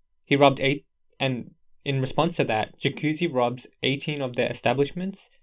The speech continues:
and that's why the Russo family is after him. When Jacuzzi cares about something or sees some injustice, he goes on a revenge frenzy,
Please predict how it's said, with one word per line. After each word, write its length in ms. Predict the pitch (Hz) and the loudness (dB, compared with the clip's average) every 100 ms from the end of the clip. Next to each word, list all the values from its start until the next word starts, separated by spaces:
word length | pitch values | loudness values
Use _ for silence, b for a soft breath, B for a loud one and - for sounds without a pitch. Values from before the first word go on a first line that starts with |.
| _ _ | _ _
and 160 | 123 | 0
that's 240 | 127 139 - | 2 2 0
why 100 | 165 | 0
the 140 | 160 | 0
Russo 260 | 127 123 131 | 0 0 -2
family 380 | 127 117 113 113 | -2 -4 -4 -4
is 140 | 113 | 0
after 260 | 110 110 110 | -2 -2 -8
him. 240 | 107 107 - _ _ _ _ _ _ _ _ _ _ _ _ | -8 -10 -18 _ _ _ _ _ _ _ _ _ _ _ _
When 120 | 135 156 | 0 2
Jacuzzi 380 | 165 196 214 | 2 0 -2
cares 220 | 226 143 139 | 2 2 4
about 260 | 123 110 | 2 -2
something 400 | - 110 147 156 | -6 -6 -6 -6
or 220 | - 120 120 | -6 -6 -6
sees 340 | - 131 131 | -4 -4 -2
some 220 | 131 120 | -2 -2
injustice, 720 | 117 123 123 117 - 143 - - _ - - _ | -4 -2 0 0 -2 -10 -10 -18 _ -20 -20 _
he 120 | - | 4
goes 220 | 151 147 | 6 6
on 80 | 156 | 2
a 60 | 123 | 0
revenge 460 | 120 123 123 123 | -2 0 -2 -4
frenzy, 540 | - 117 107 104 101 | -6 -4 -4 -6 -10